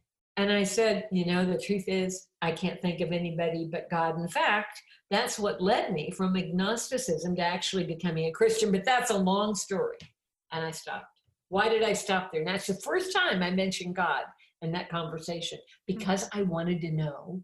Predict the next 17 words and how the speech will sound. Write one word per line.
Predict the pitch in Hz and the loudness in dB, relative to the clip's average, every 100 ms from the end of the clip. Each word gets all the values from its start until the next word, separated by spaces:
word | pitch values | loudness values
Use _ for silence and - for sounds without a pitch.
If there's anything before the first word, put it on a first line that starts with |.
| - | -2
if | 240 202 | 0 2
she | 240 233 | 2 4
really | 196 185 185 | 4 4 4
wanted | 175 165 156 | 2 -2 -4
to | |
hear. | 156 240 214 - | -2 0 0 -2
And | 160 | -2
she | - 202 | 0 2
goes, | 180 - - - | 0 0 -6 2
"Oh," | 294 339 156 - - | 4 4 2 -2 -4
she | - 277 | 0 4
goes, | 226 190 - - - - | 4 2 -2 -10 -12 0
"No, | 247 370 | 4 4
no, | 359 311 | 4 4
no." | 311 277 190 - - | 4 4 2 -4 -6
She | - 247 | -2 4
goes, | 226 185 | 4 4